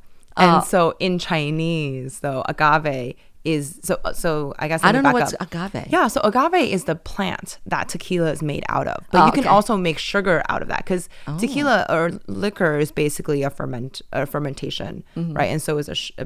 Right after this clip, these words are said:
Speaker 1: um, sugar. And Forgive me, my science is not very good.
Speaker 2: <laughs>
Speaker 1: However,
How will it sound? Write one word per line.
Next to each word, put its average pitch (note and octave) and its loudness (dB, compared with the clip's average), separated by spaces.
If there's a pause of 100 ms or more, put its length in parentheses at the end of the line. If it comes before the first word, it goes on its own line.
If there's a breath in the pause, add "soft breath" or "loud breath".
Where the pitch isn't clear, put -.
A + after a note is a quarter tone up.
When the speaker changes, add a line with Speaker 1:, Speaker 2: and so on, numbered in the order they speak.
Speaker 1:
um, - -6
sugar. - -4
And C#3+ -4 (360 soft breath)
Forgive D#3+ 2
me, C#3+ 0
my C#3+ -2
science C#3 -6
is C#3+ -8
not D3 -4
very D3 -4
good. - -10
Speaker 2:
<laughs> - -12
Speaker 1:
However, D#3+ 4